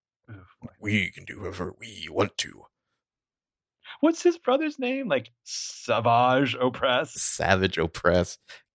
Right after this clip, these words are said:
Speaker 1: That,
Speaker 2: God,
Speaker 1: that is
Speaker 2: that is so
Speaker 1: the most
Speaker 2: embarrassing.
Speaker 1: ridiculous Star Wars name ever. Like, they're not <laughs> even pretending to be subtle with that. <laughs> He's like Darth Maul, but he's yellow.
Speaker 2: Every, every time I'm online and I see somebody criticizing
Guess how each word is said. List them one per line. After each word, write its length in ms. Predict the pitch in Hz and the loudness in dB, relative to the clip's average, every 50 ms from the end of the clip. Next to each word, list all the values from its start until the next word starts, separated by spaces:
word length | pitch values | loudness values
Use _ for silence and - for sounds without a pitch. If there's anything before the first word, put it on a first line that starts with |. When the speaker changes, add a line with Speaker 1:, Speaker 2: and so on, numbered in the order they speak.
| _ - | _ 4
Speaker 1:
That, 100 | 185 - | 6 6
Speaker 2:
God, 260 | - 87 - 73 80 | 8 6 6 4 4
Speaker 1:
that 220 | 92 202 220 269 285 | 4 4 2 2 2
is 100 | 302 285 | 4 8
Speaker 2:
that 120 | 139 120 | 8 8
is 100 | 101 - | 8 8
so 140 | - - 107 | 6 8 8
Speaker 1:
the 60 | 95 | 8
most 40 | 87 | 8
Speaker 2:
embarrassing. 460 | 85 82 80 78 80 82 - - 85 82 | 8 8 6 6 6 4 2 0 -2 -2
Speaker 1:
ridiculous 440 | 82 - - 160 156 156 151 - | -2 -4 -6 -6 -6 -6 -6 -8
Star 400 | - - - _ - 147 143 139 | -12 -20 -18 _ 0 2 2 2
Wars 200 | 135 139 131 127 | 0 -2 -8 -8
name 200 | 131 127 123 120 | -8 -8 -8 -6
ever. 240 | 120 107 110 107 104 110 | -6 -6 -6 -6 -6 -6
Like, 140 | 113 117 | -6 -2
they're 120 | 117 196 196 | 0 0 0
not 280 | 185 175 170 165 160 | 2 2 2 2 2
<laughs> 280 | 156 135 - - _ - | 0 -2 -4 -6 _ -8
even 140 | 175 160 - _ _ _ _ - | -8 -8 -10 _ _ _ _ -8
pretending 640 | - 143 127 - - 175 175 175 - 160 156 143 | -8 -8 -6 -6 -4 -4 -2 -2 -4 -6 -8 -8
to 60 | 131 123 | -8 -8
be 100 | 131 123 | -8 -8
subtle 360 | - - 117 120 120 120 117 | -4 -2 -2 -2 0 -2 -6
with 140 | 120 117 - | -6 -6 -8
that. 920 | 127 135 - _ - - - - - _ _ _ _ _ _ _ - - | -10 -10 -10 _ -12 -12 -12 -14 -20 _ _ _ _ _ _ _ -20 -20
<laughs> 0 | _ _ _ _ _ - - - - _ _ _ _ _ _ _ _ _ _ _ _ _ _ _ _ _ _ - - - | _ _ _ _ _ -20 -20 -20 -20 _ _ _ _ _ _ _ _ _ _ _ _ _ _ _ _ _ _ -20 -4 0
He's 180 | 190 196 190 220 | 2 2 4 4
like 140 | 208 185 | 2 4
Darth 240 | - 214 208 - - | 4 4 2 2 2
Maul, 180 | 185 180 175 165 | -2 -6 -6 -6
but 80 | - | -6
he's 140 | 120 110 - | -8 -14 -8
yellow. 380 | - 117 151 156 123 92 92 - _ _ _ _ _ _ - | -4 -2 0 0 -2 -4 -6 -12 _ _ _ _ _ _ 6
Speaker 2:
Every, 240 | 147 165 175 160 - | 6 6 6 2 4
every 320 | - 156 185 208 226 214 - | 6 6 6 8 6 2 4
time 560 | - 165 151 143 139 135 131 127 120 - - - - - - - | 4 6 6 8 8 8 6 4 2 0 -4 -8 -18 -14 -6 0
I'm 220 | - 104 107 110 107 | 4 4 6 6 6
online 360 | 104 101 95 90 87 85 82 85 | 4 4 4 4 4 4 2 2
and 80 | 85 87 | 2 0
I 40 | 85 | 0
see 180 | - - 113 | 0 -2 -6
somebody 300 | - - 113 101 98 95 | -4 -4 -4 -2 -2 -4
criticizing 720 | 82 - - 98 90 80 - 87 80 82 82 82 80 82 | -4 -2 -2 0 0 0 0 0 0 0 -2 -4 -6 -8